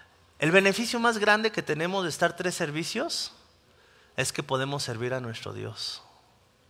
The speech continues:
Yo pensaba que iban a decir, "No, pues que los servidores me dejan entrar aquí, allá, ¿no? Algo". Y me decía, "Que podemos servir a nuestro Dios. Y que los domingos, mientras hay muchas familias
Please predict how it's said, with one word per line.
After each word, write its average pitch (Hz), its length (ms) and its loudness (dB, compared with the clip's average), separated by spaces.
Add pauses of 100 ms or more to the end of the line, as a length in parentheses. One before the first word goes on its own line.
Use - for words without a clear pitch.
(1120)
Yo 170 140 8
pensaba 180 400 8
que 180 80 2
iban 170 160 8
a 147 40 4
decir, 143 180 0
"No, 156 260 4
pues 185 140 -6
que 156 100 -2
los 127 160 0
servidores 131 540 0
me 123 80 -6
dejan 127 220 -8
entrar 117 200 -6
aquí, 120 400 -6
allá, 120 320 -6
¿no? 143 160 -6
Algo". 151 200 -4 (1600)
Y 127 80 -4
me 131 140 -2
decía, 123 580 -2
"Que 123 100 -8
podemos 143 380 0
servir 139 220 -4
a 143 60 -4
nuestro 135 300 -8
Dios. 120 540 -10 (1300)
Y 143 80 -4
que 175 140 8
los 180 140 8
domingos, 247 500 2
mientras 196 340 0
hay 226 160 6
muchas 226 340 -4
familias 190 680 2